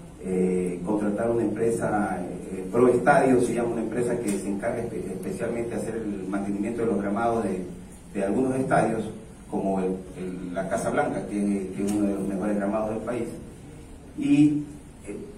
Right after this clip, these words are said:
vamos a tener una cancha a punto para el partido de, de debut contra, de Orense contra el Emelec. Y las, las, los camerinos y ciertas áreas de ingreso al estadio también están recibiendo un,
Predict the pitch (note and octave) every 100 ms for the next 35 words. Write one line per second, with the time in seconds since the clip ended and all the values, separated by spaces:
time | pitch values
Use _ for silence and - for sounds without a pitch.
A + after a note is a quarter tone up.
0 | - C3+ C3+ C3+ B2 A#2+ A#2+ - A#2+ A#2+
1 | A#2+ G#2+ - C3 - F#2 F#2 F#2+ F#2 F#2
2 | - G#2 G2+ F#2+ F2+ E2+ E2 - - G2
3 | F#2+ F#2 G#2 G2+ - F2+ F2 E2 E2+ E2
4 | - G2 F#2+ G2+ G2+ F#2 F#2 F2 E2+ E2+
5 | E2 - - - - C#3 E3+ E3+ E3 E3
6 | - - B2+ C3+ - - - - - -
7 | B2+ - C#3 A#2 C#3 C#3+ B2+ B2 A#2+ A#2+
8 | A#2+ - G#2 G2+ G2+ B2+ B2 A2+ A#2+ A#2+
9 | A#2+ A2 G#2 G#2 C3 C3 - G#2+ - A#2+
10 | B2 A#2+ A2 G#2 G#2+ G2+ G#2 A2 G#2 G#2
11 | A2 A2+ G#2+ G#2+ G#2